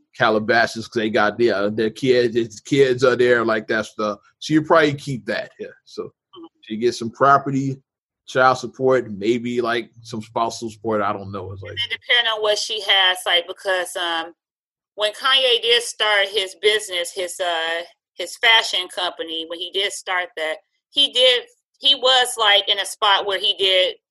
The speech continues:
Speaker 2: have to file bankruptcy, I wanna say. Like, he was, like,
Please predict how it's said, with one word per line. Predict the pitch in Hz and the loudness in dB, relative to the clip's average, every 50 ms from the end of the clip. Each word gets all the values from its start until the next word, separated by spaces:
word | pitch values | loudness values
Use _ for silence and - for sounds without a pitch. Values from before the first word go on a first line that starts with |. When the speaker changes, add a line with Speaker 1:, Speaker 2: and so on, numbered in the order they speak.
| _ - | _ -6
Speaker 2:
have | 196 196 185 - | -4 -4 -4 -6
to | 175 | -12
file | - _ - 170 156 156 156 | -14 _ -6 -6 -4 -4 -2
bankruptcy, | - 208 208 190 - 160 - - 170 151 | -2 -2 -2 -2 -6 -12 -14 -12 -10 -10
I | 143 | -10
wanna | 143 147 135 135 147 | -10 -12 -16 -18 -18
say. | - - - 143 139 | -18 -14 -10 -10 -8
Like, | 135 139 - | -10 -10 -8
he | - 220 214 | -8 -4 -4
was, | 190 196 196 196 196 190 185 - - - _ _ _ _ _ | -2 0 0 0 0 0 -2 -4 -6 -14 _ _ _ _ _
like, | 196 196 | -8 -6